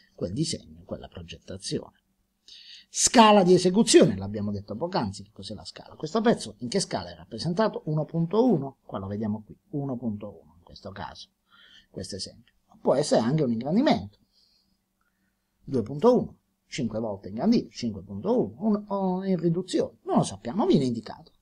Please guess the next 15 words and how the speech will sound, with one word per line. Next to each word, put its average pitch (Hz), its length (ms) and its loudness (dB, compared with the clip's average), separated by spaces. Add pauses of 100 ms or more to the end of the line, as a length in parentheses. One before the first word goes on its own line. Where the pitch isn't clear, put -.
(120)
così 160 220 -2
non 156 160 0
ci 190 100 0
sono 104 380 -6 (320)
equivoci. 160 520 -2 (1600)
Scala 196 400 6
di 139 80 2
esecuzione, 143 640 -2 (240)
tipo 214 560 8 (360)
di 175 400 0 (680)
disposizione 185 960 4
delle 101 240 -4
viste, 165 380 -2 (1120)
viene 110 240 -6
indicato, 185 480 -6